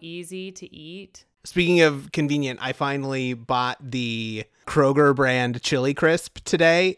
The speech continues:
Speaker 2: and I tried it. It's good. It's not as good as the Momofuku, but it's also only five dollars. So
Speaker 1: That's good, 'cause Momofuku is twelve, for reference.
Speaker 2: Right.
Speaker 1: I'm almost out of mine, too, but I need to get through our other chili crunch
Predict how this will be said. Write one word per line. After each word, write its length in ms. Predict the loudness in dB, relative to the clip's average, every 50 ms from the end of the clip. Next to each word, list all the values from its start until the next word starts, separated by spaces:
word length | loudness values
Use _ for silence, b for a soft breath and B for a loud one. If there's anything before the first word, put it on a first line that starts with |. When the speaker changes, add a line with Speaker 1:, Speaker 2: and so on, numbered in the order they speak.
| _ _ -4
Speaker 2:
and 100 | -2 -2
I 80 | -2
tried 240 | 2 4 6 8 8
it. 100 | 6 6
It's 140 | 4 0 4
good. 320 | 6 6 6 6 2 -2 0 0
It's 200 | 0 0 2 0
not 380 | 2 4 6 8 8 6 6
as 140 | 2 0 2
good 160 | 2 4 4
as 80 | 2 0
the 80 | 0
Momofuku, 560 | 0 2 0 0 -2 -2 -2 0 2 2 2 4
but 100 | 2 0
it's 140 | 0 -2
also 260 | -2 -2 0 -2 -2 -2
only 260 | -2 -4 -6 -6 -6
five 240 | -4 -4 -4 -2 -2
dollars. 480 | -4 -4 -2 -2 -4 -4 -6 -8 -12 b b b b b b b
So 600 | _ -10 -6 -4 -4 -4 -4 -6 -6 -8 -8 -12 -14 _ _ _ _ _
Speaker 1:
That's 200 | -12 -12 -12 -12
good, 200 | -12 -14 -14 -12
'cause 160 | -14 -14 -12
Momofuku 540 | -10 -10 -8 -8 -10 -10 -10 -10 -10 -10 -10
is 200 | -12 -12 -12 -14
twelve, 500 | -10 -8 -6 -6 -6 -8 -12 -16 _ _ _ _
for 160 | _ _ -12 -10
reference. 680 | -10 -10 -12 -14 -20 -20 -20 -20 -20 -20 -20 -20 _ -10
Speaker 2:
Right. 340 | -6 -6 -6 -6 -8 -12 -16 _ _ _ _ -16
Speaker 1:
I'm 160 | -14 -10 -10
almost 320 | -10 -10 -10 -10 -6 -4
out 160 | -4 -4 -4
of 80 | -6 -8
mine, 240 | -10 -12 -12 -12 -14
too, 400 | -14 -12 -10 -8 -8 -8 -10 -10
but 120 | -10 -8 -8
I 80 | -8
need 180 | -8 -8 -10 -12
to 80 | -12 -10
get 200 | -10 -10 -12 -12
through 240 | -14 -12 -12 -10 -8
our 180 | -8 -8 -8 -8
other 640 | -8 -8 -8 -8 -8 -8 -8 -8 -10 -12 -14 _ _
chili 260 | -18 -14 -12 -12 -12
crunch 560 | -12 -14 -16 -16 -16 -18 -20 -20 -20 -20 -20